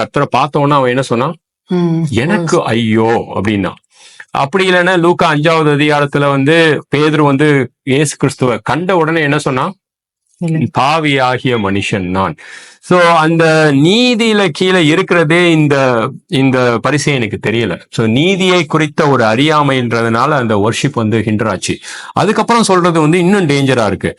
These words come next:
Speaker 1: அவர்களுக்கு அறியாமை மாத்திரம் இல்ல அப்படின்னு சொல்லிட்டு,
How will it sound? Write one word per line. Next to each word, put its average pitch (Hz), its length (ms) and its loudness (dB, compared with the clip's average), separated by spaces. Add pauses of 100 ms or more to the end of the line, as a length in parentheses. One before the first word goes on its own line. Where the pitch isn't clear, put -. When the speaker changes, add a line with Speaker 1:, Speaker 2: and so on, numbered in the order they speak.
(240)
Speaker 1:
அவர்களுக்கு 135 520 0
அறியாமை 185 640 2
மாத்திரம் 156 560 0
இல்ல 127 480 0
அப்படின்னு 143 160 0
சொல்லிட்டு, 123 680 0